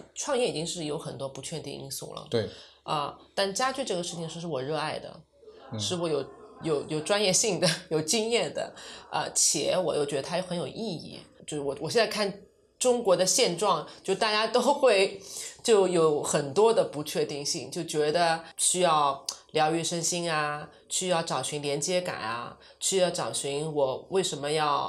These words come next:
Speaker 1: 呃，就我的下一步在哪里啊。
Speaker 2: 嗯。
Speaker 1: 所以我觉得家的这个确定性，
Speaker 2: 嗯。
Speaker 1: 呃，在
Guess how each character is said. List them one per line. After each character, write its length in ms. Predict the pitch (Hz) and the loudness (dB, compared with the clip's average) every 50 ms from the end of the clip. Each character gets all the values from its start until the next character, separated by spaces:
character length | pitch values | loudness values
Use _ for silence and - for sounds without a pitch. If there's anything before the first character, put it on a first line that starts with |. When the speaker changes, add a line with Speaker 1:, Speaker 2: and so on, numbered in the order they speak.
| - | -6
Speaker 1:
呃， 340 | - 135 123 117 110 104 92 | -6 -6 -6 -6 -6 -8 -8
就 160 | - - 151 | -6 -4 -4
我 100 | 147 139 | -2 -2
的 80 | 117 - | 0 0
下 240 | - - 214 170 160 | 2 2 2 2 2
一 60 | 165 | 0
步 120 | 160 - | -2 -4
在 200 | 165 160 147 127 | -6 -6 -6 -6
哪 180 | 123 113 110 117 | -6 -6 -8 -6
里 160 | 143 147 92 | -8 -8 -10
啊。 240 | 87 - - - - _ _ - | -10 -10 -12 -16 -18 _ _ -2
Speaker 2:
嗯。 200 | 120 117 110 107 | 0 0 0 0
Speaker 1:
所 160 | 104 101 165 | 0 0 0
以 140 | 185 196 175 | 0 2 0
我 100 | 147 139 | 0 0
觉 120 | 160 175 | -2 -2
得 60 | 175 175 | -2 -2
家 260 | - 254 254 269 294 | 0 0 2 2 0
的 100 | 226 190 | 0 -2
这 120 | - 165 | -2 -4
个 100 | 143 135 | -4 -4
确 200 | 139 - - 180 | -4 -4 -4 -6
定 200 | - 156 143 131 | -6 -6 -6 -6
性， 300 | 127 - - 104 101 - 131 - _ - | -6 -6 -6 -6 -10 -12 -18 -20 _ -8
Speaker 2:
嗯。 260 | 117 107 101 95 95 104 | -6 -6 -4 -4 -6 -6
Speaker 1:
呃， 160 | - 123 - - | -6 -6 -4 -4
在 320 | - 180 180 156 139 127 | -2 0 0 0 0 -4